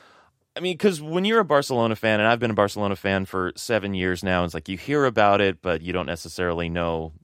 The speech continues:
exactly how it goes. You know that Cruyff is very important, right? So in seventy-nine,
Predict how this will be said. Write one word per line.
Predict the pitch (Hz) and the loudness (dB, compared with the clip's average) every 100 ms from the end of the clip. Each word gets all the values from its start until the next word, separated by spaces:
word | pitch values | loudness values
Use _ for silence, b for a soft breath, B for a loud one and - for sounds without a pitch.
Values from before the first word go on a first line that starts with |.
| - | -18
exactly | 78 76 80 78 87 82 82 | -10 -2 -2 -2 -6 -6 -6
how | 87 87 | -4 -2
it | 80 | 0
goes. | 120 110 101 | 2 2 2
You | 107 | 2
know | 113 | 2
that | 107 | 2
Cruyff | - 139 127 117 | 0 4 4 4
is | 117 | -4
very | 92 113 110 107 | 0 2 4 0
important, | 101 113 104 104 101 - - b b b b b | -4 -2 -2 -2 -6 -8 -20 b b b b b
right? | 95 90 | -2 0
So | - 98 | 0 0
in | 98 98 | 0 -2
seventy-nine, | - 123 113 107 104 101 101 101 98 101 | 2 2 2 0 2 4 4 2 0 -6